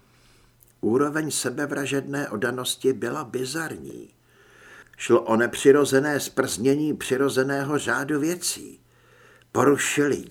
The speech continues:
jeho pravidla. A toho opravdu naštvalo. Policistka stále zírala na tělo.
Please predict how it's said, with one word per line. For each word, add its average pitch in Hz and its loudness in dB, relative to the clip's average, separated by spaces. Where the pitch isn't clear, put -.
jeho 143 -2
pravidla. - -10
A - -10
toho 185 0
opravdu - -6
naštvalo. - -12
Policistka 113 0
stále 127 -6
zírala 139 -2
na 123 -2
tělo. 143 -6